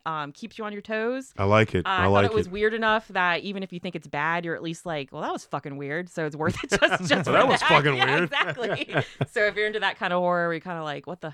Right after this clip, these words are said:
Speaker 1: fuck did I just watch?" then, uh, check that one out.
Speaker 2: Fuck
Speaker 1: Yeah,
Speaker 2: yeah.
Speaker 1: for sure.
Speaker 2: Nice.
Speaker 1: Yeah.
Speaker 2: Okay. And, you know, you just reminded me 'cause you, you, you dropped the, uh, the Netflix thing, and, uh, we didn't, we could, we were try-, we thought about trying to find a way to work it out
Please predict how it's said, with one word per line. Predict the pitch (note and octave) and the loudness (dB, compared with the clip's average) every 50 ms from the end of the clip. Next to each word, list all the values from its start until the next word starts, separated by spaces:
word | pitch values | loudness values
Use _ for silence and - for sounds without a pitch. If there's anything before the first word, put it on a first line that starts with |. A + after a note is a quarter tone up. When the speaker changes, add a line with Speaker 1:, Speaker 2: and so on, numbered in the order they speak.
| - | -8
Speaker 1:
fuck | - D#3+ D#3+ - | -8 -8 -8 -6
did | - D3 | -6 -6
I | D3 C#3+ | -6 -4
just | C#3+ C#3+ - D3 | -6 -6 -6 -4
watch?" | C3+ C3+ - - - - | -2 -2 -4 -4 -8 -12
then, | _ C#3+ C#3 C3+ C#3 | _ -10 -10 -8 -10
uh, | - - C#3 B2+ C3+ | -10 -10 -10 -10 -12
check | - - - - | -14 -16 -20 -18
that | - - | -16 -16
one | - E2+ | -14 -14
out. | - G1+ G1+ _ _ _ _ _ _ | -16 -16 -18 _ _ _ _ _ _
Speaker 2:
Fuck | - - - F3 - - | -6 -4 -4 -4 -2 0
Speaker 1:
Yeah, | A3+ D4+ | 0 0
Speaker 2:
yeah. | A#3+ B2 F2 E2+ - - _ _ | 2 0 0 -2 -4 -8 _ _
Speaker 1:
for | - E3 | -20 -10
sure. | - - F3 | -2 2 4
Speaker 2:
Nice. | F#3 C#3+ G#2+ F#2 - - - | 4 6 4 2 0 -4 -8
Speaker 1:
Yeah. | - D4 F#4 - - _ _ _ _ _ _ | -8 -8 -8 -8 -10 _ _ _ _ _ _
Speaker 2:
Okay. | - - C4 - - C3+ B2 C3 E3 A3+ - _ _ _ - - - | 0 0 0 4 4 6 6 6 6 4 0 _ _ _ -20 -6 2
And, | D3 D3 D3 C#3 | 4 4 4 4
you | D#3 E3 | 4 6
know, | E3+ | 6
you | D#3+ E3+ | 6 6
just | F#3 G3 F#3 | 4 4 4
reminded | D#3 D#3 D#3 D#3 D#3 | 6 6 6 6 6
me | D3+ C#3 B2+ | 6 4 4
'cause | B2 C3 A#2+ | 4 4 4
you, | A#2+ A#2+ | 4 4
you, | A#2 A#2+ A#2 A#2 A2+ A2 - | 4 4 4 4 2 0 -2
you | - A2+ G#2+ | -2 -2 -2
dropped | G2+ G#2+ B2 A#2+ A2+ G#2+ | 2 6 6 6 6 6
the, | - A2 G#2 G2+ G2+ G2 | 4 4 4 6 6 4
uh, | F#2+ F#2 F#2 | 4 4 2
the | F#2+ G2 | 2 2
Netflix | G#2 G#2+ A#2+ - - - G2 F2+ - - | 4 4 2 2 2 0 0 0 -2 -2
thing, | - G#2 G2 F#2 F#2 F#2+ F#2 - _ _ _ _ _ | 0 2 2 2 2 0 -4 -6 _ _ _ _ _
and, | - A2+ G#2+ G#2 G2+ G2+ G2+ G2+ | 0 4 4 6 6 4 4 4
uh, | G2+ G2 G2 G2 F#2+ F#2 F#2 - - _ _ _ _ _ _ | 6 6 6 6 6 4 2 0 -6 _ _ _ _ _ _
we | - C3 C3+ | 4 6 6
didn't, | C#3+ E3+ D3+ C3+ C3 - | 8 6 6 4 2 2
we | C3+ B2+ | 0 2
could, | - F#3 F3+ D#3+ - | 6 4 4 4 6
we | C#3+ C#3 | 6 6
were | C#3 B2+ | 6 6
try-, | - F3 - | 4 0 2
we | C#3+ C#3+ | 4 4
thought | C3+ - F3 F3 | 6 6 6 6
about | D#3+ E3+ D#3+ D#3 B2+ | 8 6 6 4 4
trying | - D#3 C#3+ C#3+ | 2 4 4 6
to | C#3+ C3+ | 4 4
find | - D3 C#3 | 4 4 6
a | C3+ | 8
way | C3+ C3+ | 8 8
to | C3 B2+ | 8 8
work | B2 C3 B2 | 6 6 4
it | C3 B2+ | 4 4
out | B2+ B2 B2 B2+ - | 6 6 6 6 4